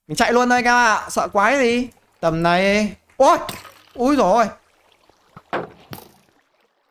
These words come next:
À đúng rồi, với cả là skeleton ở trong hardcore là nó bắn cực nhanh anh em nhá. Thế nên là anh em phải cẩn thận đấy. Bởi vì là nó bắn kiểu là cái tốc độ lốt đạn lên của nó nhanh lắm.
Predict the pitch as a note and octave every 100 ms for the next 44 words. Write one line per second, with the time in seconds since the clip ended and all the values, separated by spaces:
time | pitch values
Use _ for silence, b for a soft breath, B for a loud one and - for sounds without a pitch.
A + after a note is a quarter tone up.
0 | _ _ - F#3 A3 C#4 A#3+ A3+ C4+ A3+
1 | F#3+ F#3+ G#3+ B3 A#3+ B3 G3 F#3 A#3 C#4
2 | C4+ B3+ B3 G#3+ A3+ A3 A3 A3 G#3+ B3+
3 | B3+ B3+ B3 C#4 B3+ A#3+ A3+ G#3+ A3 A#3+
4 | A#3+ A#3+ F3+ E3 F3 E3+ A3 A3+ C4+ A3+
5 | F3 F3 G3 G3 A3 G#3+ G3+ C4+ C#4 F3+
6 | E3+ G#3+ A#3 C#4 A#3+ G#3 A3+ C#4 B3 -
7 | A3+ E3 E3 G#3 B3+ A#3+ D#4